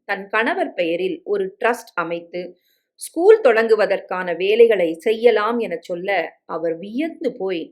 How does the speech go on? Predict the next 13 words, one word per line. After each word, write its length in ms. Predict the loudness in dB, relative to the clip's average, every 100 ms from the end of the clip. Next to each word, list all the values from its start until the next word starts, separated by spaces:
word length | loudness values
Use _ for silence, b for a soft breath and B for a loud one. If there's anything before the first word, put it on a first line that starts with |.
| _ _ _ _
"உங்க 280 | -10 -6 -6
தம்பியோட 580 | -6 -6 -2 0 0 4
போயிட்டீங்க, 760 | 8 6 4 -2 0 0 -2 -8
இனி 260 | -12 -10
எங்க 340 | -6 -6 -4 -4
திரும்பி 400 | -2 -4 -2 2
வருவீங்கன்னு 600 | 2 2 0 -2 0 -2
நினைச்சேம்மா. 540 | -2 -4 -6 -6 -10 -10 _ _ _
உங்ககிட்ட 760 | -4 -2 0 -4 2 4 4 2
நல்ல 420 | -2 -4 -2 0
அட்மினிஸ்ட்ரேட்டிவ் 800 | 0 -2 -6 -8 0 0 0 -6
டேலண்ட் 360 | -2 -2 -2 -6
இருக்குமா? 420 | -12 -12 -4 -4